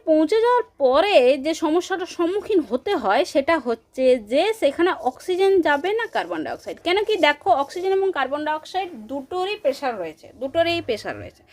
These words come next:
একটু এই লিস্টে দেখে নিই যে কার প্রেশার কীরকম রয়েছে, তাহলে একটু, আহ, মানে ডাউটসগুলো যদি ক্লিয়ার হয় বা নতুন আইডিয়াস কিছু বিল্ড আপ হয়।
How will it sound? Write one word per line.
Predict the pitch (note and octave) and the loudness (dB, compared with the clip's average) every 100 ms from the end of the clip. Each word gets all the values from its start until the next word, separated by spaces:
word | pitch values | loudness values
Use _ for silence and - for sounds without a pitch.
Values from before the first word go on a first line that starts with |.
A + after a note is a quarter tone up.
| - - - - | -20 -20 -20 -4
একটু | F#4+ A4+ - B4 A4+ A4+ A#4+ - _ - | -2 -2 0 4 6 4 0 -12 _ -4
এই | G4 G#4 | 2 4
লিস্টে | G4 G4+ - | 2 0 -2
দেখে | E4+ D#4+ E4 F#4 | 0 0 2 0
নিই | A3+ G#3 | 0 -4
যে | G#3+ D4+ - | -8 -10 -2
কার | E4 F#4+ | 0 0
প্রেশার | - E4 G4+ F#4 - | -2 -8 -6 -8 -6
কীরকম | F4 E4 D4+ B3+ | -2 2 2 0
রয়েছে, | F#3+ A#3 C4+ F4+ | -2 -4 -4 -6
তাহলে | D4+ D#4+ G4+ | -2 0 0
একটু, | G4+ - G4 A#4+ | -4 -8 -6 -6
আহ, | - B3 B3+ C4 B3+ B3 | -4 -2 0 2 0 -2
মানে | C4+ | -8
ডাউটসগুলো | B3+ B3 C4 D4 - F4 F4+ E4 F4 - | -6 0 0 0 -4 -6 0 2 2 0
যদি | D4 D#4 F4 - - _ | -6 -6 -8 -14 -20 _
ক্লিয়ার | - E4 E4+ | -4 2 2
হয় | C#4 B3 C#4+ | 2 0 0
বা | C4+ | -2
নতুন | D#4 D4 D4+ F4+ | -2 -4 -2 -2
আইডিয়াস | - B3 C#4 E4+ E4+ | -2 -2 2 2 2
কিছু | D#4+ D4 | -4 -10
বিল্ড | B3 A3+ F#4+ | -4 -2 -2
আপ | - | -4
হয়। | - | -10